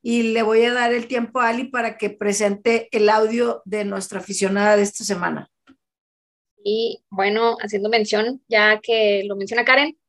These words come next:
Speaker 2: este, la invitada de hoy es una gran amiga que siempre está presente en todos los juegos de Tigres y también viaja. Eh, es mi amiga,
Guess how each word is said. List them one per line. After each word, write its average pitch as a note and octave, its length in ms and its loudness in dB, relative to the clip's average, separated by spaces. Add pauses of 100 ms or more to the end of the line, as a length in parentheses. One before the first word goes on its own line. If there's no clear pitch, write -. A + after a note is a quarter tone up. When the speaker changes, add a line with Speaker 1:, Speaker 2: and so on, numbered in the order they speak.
(180)
Speaker 2:
este, G3 800 0 (240)
la G#3+ 160 0
invitada A3 420 0
de A#3+ 120 0
hoy A3 320 -4
es - 480 -8
una A3+ 140 2
gran B3 200 4
amiga B3+ 420 -2
que - 80 -18
siempre G3+ 560 0 (200)
está G3+ 340 -8
presente A3 680 0
en G3+ 220 -6
todos A3+ 220 2
los A#3+ 120 -4
juegos G#3+ 260 -2
de G#3+ 80 -12
Tigres G#3+ 640 -6
y G#3+ 300 -4
también F#3 420 -8
viaja. F#3 500 -2 (760)
Eh, G3+ 480 -6 (280)
es G#3+ 200 0 (100)
mi A#3 140 -4
amiga, B3+ 520 0